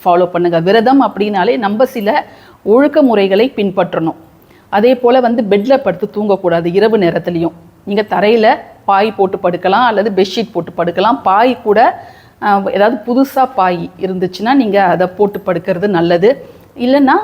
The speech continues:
ஒரு பெட்ஷீட்டை முன்னாடியே துவைச்சு சுத்தபத்தமாக வச்சிருந்து நீங்க அதுல வந்து படுக்கணும். முடிந்தவர்கள் தினம்தோறுமே ஒன்பது நாட்கள் தலை குளிக்கலாம். அப்படி இல்லைன்னா தலையில மஞ்சள் நீர் மட்டும் நீங்க தெளிச்சுக்கிட்டு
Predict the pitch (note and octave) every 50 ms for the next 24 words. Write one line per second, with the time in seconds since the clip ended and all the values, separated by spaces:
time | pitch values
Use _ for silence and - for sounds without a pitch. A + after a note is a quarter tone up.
0 | G4+ E4 A#3+ A3 G#3+ G3 F#3 G4+ - - B3 A3 G#3+ G#3 G3+ F#3+ G3+ G3 F#3 G#3
1 | A3+ A#3 A3+ G#3 G3+ G#3 G#3 - - - A3+ A3+ - G3 - G3 F#3+ G#3 F#3+ -
2 | F#3 F#3 F#3 G3 A3 G3 F3+ - - G3+ F3+ G3 C4+ C#4+ B3+ G#3+ F#3+ E3+ E3 F3
3 | G#3 A3 A3+ G3+ F3 F3+ G3+ C4 - - - - - E3+ E3+ E3+ - - F#3 A3+
4 | B3+ - - - - - - - - A3 A3+ B3+ D#4 D4+ D4+ D4 C#4 A#3+ G#3+ G#3+
5 | G#3+ A#3 D4 - - F#3+ G3 G#3 A3 A#3+ B3+ A3 A3+ A3 G#3 G#3 G#3+ B3 A#3+ F#3+
6 | G3 G#3 G3 A3 G#3 G#3 G3+ F#3+ F#3 F#3 - A#3 A3 - F#3+ F3 G3 G3 F#3+ G3
7 | F#3+ F3+ F#3 G3 G3 G#3 A3+ - - F3+ F3+ - F#3+ F#3+ E3+ F3+ F#3+ A3 A#3+ C4
8 | A3+ G#3+ A3 C4+ F#4 - - - - - - - G#3+ G3+ G#3+ A#3+ B3+ G#3 A#3 C#4
9 | - C4 G#3+ F#3 F#3 G3+ G3 B3+ B3+ A3+ G3+ F#3 F#3 F3 F3 F3 A#3+ G#3+ G3+ F#3+
10 | E3+ E3+ F#3+ F3+ F#3 F#3 - F#3+ E3+ E3 F3+ A#3 E4+